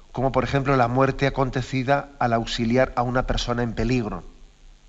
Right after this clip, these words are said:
Para que el efecto malo sea imputable, es preciso que sea previsible y que el que actúa tenga la posibilidad de evitarlo.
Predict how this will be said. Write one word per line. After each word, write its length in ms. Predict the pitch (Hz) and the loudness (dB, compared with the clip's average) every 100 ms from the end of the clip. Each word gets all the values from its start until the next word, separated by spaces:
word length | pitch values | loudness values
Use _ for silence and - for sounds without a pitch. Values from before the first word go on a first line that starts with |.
| - - - - - - - | -20 -14 -14 -14 -18 -18 -4
Para 200 | - 135 | 2 2
que 80 | - | 4
el 60 | 127 | 0
efecto 380 | 127 - - 180 | 2 -2 0 2
malo 280 | 165 135 | 4 4
sea 200 | 117 170 | 2 0
imputable, 720 | 156 156 143 135 117 107 117 147 | 0 0 -2 2 2 2 0 0
es 100 | - | -2
preciso 500 | 160 - 131 - 147 | -4 -2 -2 -2 -2
que 80 | |
sea 240 | 135 151 160 | -2 0 2
previsible 760 | 139 107 104 208 190 117 80 - - - - - - | 0 0 0 0 0 -2 -4 -14 -20 -20 -20 -18 -4
y 120 | 131 | 0
que 120 | 143 | 2
el 120 | 135 | 2
que 120 | 131 | 2
actúa 580 | 123 - - 196 139 135 | 0 0 0 4 6 6
tenga 240 | 143 135 143 | 2 0 0
la 140 | 147 | 0
posibilidad 540 | 143 - 127 123 147 | 0 -4 -2 2 2
de 80 | 127 | 2
evitarlo. 640 | 117 110 - 120 90 82 | 0 -2 0 0 0 -10